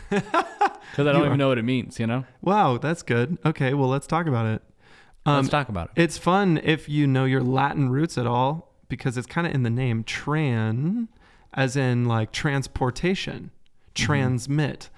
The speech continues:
Speaker 1: Something is moving from one place to another.
Speaker 2: Mm-hmm.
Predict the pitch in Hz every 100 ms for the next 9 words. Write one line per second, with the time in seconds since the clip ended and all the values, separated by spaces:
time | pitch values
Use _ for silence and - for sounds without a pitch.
0 | - - 139 139 - 156 139 127 - 131
1 | 113 123 143 117 107 104 - _ _ _
2 | - 123 113 110 120 113 - - - -
3 | 123 110 104